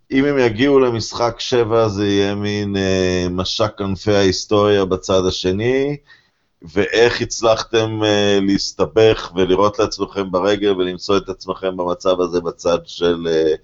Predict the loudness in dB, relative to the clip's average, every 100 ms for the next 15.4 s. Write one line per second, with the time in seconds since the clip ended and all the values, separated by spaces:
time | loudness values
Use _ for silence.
0 | -10 -20 -20 -14 -4 -2 -2 0 2 2
1 | 2 2 2 2 0 0 0 -2 0 -2
2 | 0 0 0 -2 -2 0 0 0 -2 0
3 | 2 2 2 0 2 4 4 2 0 0
4 | 0 -4 0 0 0 0 0 0 -2 0
5 | 2 2 -2 -4 2 2 2 -2 0 0
6 | -2 0 2 2 0 0 2 2 0 -16
7 | _ _ _ _ -4 -2 0 0 2 2
8 | 2 2 2 2 0 -2 -4 -6 -8 -6
9 | -6 -2 0 0 -2 0 0 0 -2 -2
10 | -2 -2 -2 0 0 4 4 4 0 0
11 | 0 2 4 4 0 -4 -20 -20 _ -2
12 | 0 2 2 0 2 0 0 -4 0 0
13 | 2 2 2 0 2 2 2 0 0 0
14 | 0 0 -2 -4 -6 -6 -6 -8 -8 -8
15 | -10 -12 -12